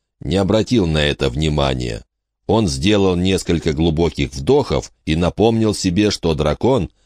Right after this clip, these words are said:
обязан во всем ему подчиняться.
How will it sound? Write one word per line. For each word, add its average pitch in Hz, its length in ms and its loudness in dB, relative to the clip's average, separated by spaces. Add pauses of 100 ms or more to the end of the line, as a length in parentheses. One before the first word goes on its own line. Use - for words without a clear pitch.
(120)
обязан 98 600 0
во 104 120 2
всем 98 300 0
ему 104 300 2
подчиняться. 98 960 -2